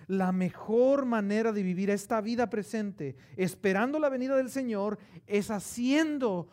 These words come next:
lo que el Señor nos llamó a hacer. Ay, ¿estás preparado para recibir al Señor? Algunos preguntan, ¿no?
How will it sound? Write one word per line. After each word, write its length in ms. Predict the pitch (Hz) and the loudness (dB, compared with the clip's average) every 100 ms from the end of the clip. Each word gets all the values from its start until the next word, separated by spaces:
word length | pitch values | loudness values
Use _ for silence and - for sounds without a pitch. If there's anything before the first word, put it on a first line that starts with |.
| _ | _
lo 260 | - 196 190 | 0 2 2
que 80 | 208 | 0
el 80 | 185 | -2
Señor 640 | 220 226 277 247 233 302 202 202 | -2 0 0 2 0 -2 -8 -4
nos 180 | 233 | -2
llamó 320 | 214 226 190 190 | 0 0 0 -4
a 40 | |
hacer. 280 | 220 320 277 - _ _ _ _ _ _ _ _ _ _ _ _ _ _ _ _ _ _ _ _ _ _ _ _ | -4 -8 -8 -16 _ _ _ _ _ _ _ _ _ _ _ _ _ _ _ _ _ _ _ _ _ _ _ _
Ay, 420 | - 240 247 226 - _ - | -12 -8 -6 -8 -14 _ -18
¿estás 280 | 214 294 | -6 -4
preparado 420 | 269 320 294 302 302 | -4 -4 0 0 0
para 160 | 262 | -2
recibir 280 | 240 220 269 | -4 -6 -4
al 80 | 262 | -4
Señor? 400 | 247 254 294 269 _ _ _ _ _ _ _ _ _ _ | -4 -6 -6 -10 _ _ _ _ _ _ _ _ _ _
Algunos 400 | 156 165 220 254 | -6 -4 -4 -4
preguntan, 520 | 214 208 233 220 180 | -4 -2 -4 -4 -6
¿no? 200 | 170 262 | -6 -10